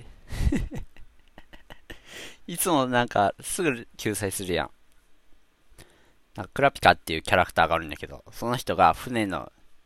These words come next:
上でやっとるパートがあるんだけど、船に乗って、降りる前に、鬼滅の刃が始まって、鬼滅の刃が終わるっていう。<laughs> すごい休んどるけん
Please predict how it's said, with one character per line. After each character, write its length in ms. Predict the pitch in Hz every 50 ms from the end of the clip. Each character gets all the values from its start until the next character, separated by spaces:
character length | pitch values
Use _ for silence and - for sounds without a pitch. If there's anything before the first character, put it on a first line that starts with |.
| _ _ _ _ -
上 180 | - 90 90 85
で 300 | 78 76 69 - - - - - _ _ _ _ _ _
や 120 | - 82
っ 20 | -
と 160 | - - 80
る 180 | 80 69 65 - - - - - - - - - _ _ _ _ _ _ _ - -
パ 100 | - 82 78
ー 20 |
ト 240 | - 85 85 - - -
が 120 | - - 76
あ 60 | 80
る 60 | 78
ん 60 | 65
だ 60 | - -
け 80 | -
ど、 200 | - 60 58 - - - - - - _ - - - - - -
船 260 | - 135 131 113 107
に 40 | 98
乗 100 | 90 90
っ 40 | 87
て、 500 | - _ - 98 92 85 - - - _ _ _ _ _ _ _ _ _ _ _ _ _ _ _ _ _ _ _ _ _ _ _ _ _ _ _ _ _ _ _ _ _ _ _ - - - _ -
降 120 | 98 101
り 100 | 101 101
る 100 | 98 95
前 220 | 87 87 85 85 82
に、 300 | 85 87 90 85 - - - - _ _ _ _ _ _ _ _ _ _ _ _ _ _ - -
鬼 160 | 95 95 92
滅 140 | - - 98
の 80 | 92 92 90 87 82
刃 140 | 80 78 73
が 80 | 65
始 160 | 82 76 73
ま 80 | 76 78
っ 40 | -
て、 120 | - 80 -
鬼 160 | - 76 80
滅 160 | - - 80
の 80 | 76 76 73 73 71
刃 120 | - 58 50
が 100 | 50 50
終 120 | 60 65
わ 80 | 65 65
る 80 | 65
っ 20 | -
て 220 | - _ - 50
い 40 | -
う。 140 | - - - - - - _ - - - - - - - - - - - - - - - - - - - - - - - - - - - - - -
<laughs> 280 | - - - - - -
す 400 | - - - - - 98 98 95
ご 160 | 95 101 117
い 60 | 127
休 240 | 101 87 - - 90
ん 80 | 87 80
ど 80 | 80
る 100 | 78 78
け 120 | - 78
ん 40 | 73